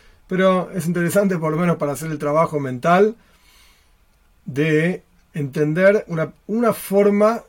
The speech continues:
de entender este, este asunto. Per-, estudiar una forma de entender este asunto. ¿Cómo lo vamos a hacer? Vamos a estudiar básicamente dos textos, que en realidad el segundo texto, ahora voy a contar qué, cuál es cada uno de estos textos, el segundo texto cita al primero, pero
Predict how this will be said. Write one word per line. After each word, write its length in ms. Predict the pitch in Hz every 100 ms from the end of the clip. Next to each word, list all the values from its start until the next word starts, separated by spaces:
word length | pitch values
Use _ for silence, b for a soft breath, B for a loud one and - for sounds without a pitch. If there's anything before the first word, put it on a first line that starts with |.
| _
de 140 | 151 151
entender 360 | 147 147 175
este, 340 | 185 - 147 147
este 140 | 156
asunto. 480 | 143 135 113 107 - _ -
Per-, 180 | 151 147 - -
estudiar 500 | 147 - 180 208 208
una 180 | 226 240
forma 220 | 175 185
de 60 | 165
entender 240 | 143 151
este 120 | 147 143
asunto. 320 | 135 117 117
¿Cómo 220 | - 226
lo 80 | 196
vamos 180 | 196 151
a 40 |
hacer? 360 | 147 196 226 226 b b b b
Vamos 200 | - 220
a 40 | 190
estudiar 240 | - 185
básicamente 520 | 185 156 156 175 165
dos 280 | 139 180 151
textos, 600 | 160 135 - 131 - - _ _ _ _ _ _ _
que 100 | 135
en 60 |
realidad 680 | 143 151 190 233 185 170 165 -
el 140 | 139
segundo 560 | - 156 147 220 208 175
texto, 280 | 190 185 151
ahora 100 | 147
voy 100 | 139
a 40 |
contar 320 | 135 127 151
qué, 440 | - 156 151 131 - _ _ _ _ _
cuál 200 | 165 175
es 120 | -
cada 200 | 151 143
uno 120 | 147
de 40 | 135
estos 220 | 156 -
textos, 420 | 208 190 180 160
el 80 | 139
segundo 280 | 170 226 202
texto 300 | 214 170 170
cita 440 | - 208 185 185
al 240 | - 147 120
primero, 480 | 135 143 127 87 - b b b _
pero 400 | 156 165 170